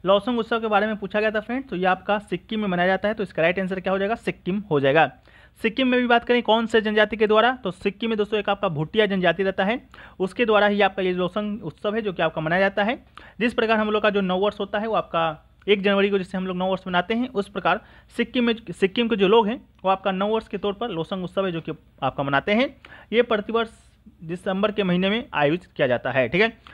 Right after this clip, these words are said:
तो इसका राइट आंसर आपका क्या हो जाएगा? लौसंग हो जाएगा। इसके अलावा भी और कुछ उत्सव आपको याद रखना है, फेस्टिवल याद रखना है, तो याद कर लीजिएगा। एक आपका बिहू याद कर लीजिए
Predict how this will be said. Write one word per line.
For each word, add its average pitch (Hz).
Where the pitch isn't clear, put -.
तो 170
इसका 175
राइट 185
आंसर 185
आपका 175
क्या 175
हो 175
जाएगा? 190
लौसंग 143
हो 123
जाएगा। 104
इसके 196
अलावा 226
भी 226
और 214
कुछ 220
उत्सव 202
आपको 196
याद 185
रखना 196
है, 208
फेस्टिवल 180
याद 180
रखना 185
है, 165
तो 156
याद 185
कर 196
लीजिएगा। 202
एक 151
आपका 160
बिहू 147
याद 180
कर 185
लीजिए 185